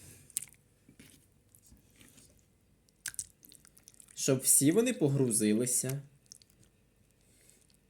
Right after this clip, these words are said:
Все. Отак от.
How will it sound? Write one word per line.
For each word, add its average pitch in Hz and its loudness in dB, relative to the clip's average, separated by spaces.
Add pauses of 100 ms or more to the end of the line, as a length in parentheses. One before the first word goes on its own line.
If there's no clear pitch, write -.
(3000)
Все. 101 -2 (380)
Отак 117 0
от. 104 -10